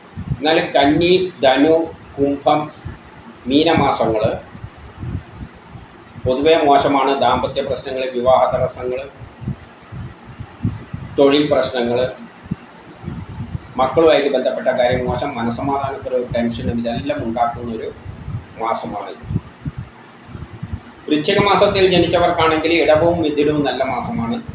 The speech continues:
വസ്തുവാഹനങ്ങളെല്ലാം വാങ്ങാനും വിൽക്കാനും പറ്റിയ മാസമാണ്. മാതാവിന് ദിവസം, മാസം നല്ലതാണ്.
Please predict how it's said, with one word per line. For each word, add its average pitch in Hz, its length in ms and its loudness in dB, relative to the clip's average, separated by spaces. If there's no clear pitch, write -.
വസ്തുവാഹനങ്ങളെല്ലാം 147 960 2
വാങ്ങാനും 139 460 2
വിൽക്കാനും 131 360 -2
പറ്റിയ 127 360 -2
മാസമാണ്. 117 580 -2
മാതാവിന് 127 520 2
ദിവസം, 123 320 -4
മാസം 131 380 0
നല്ലതാണ്. 127 480 0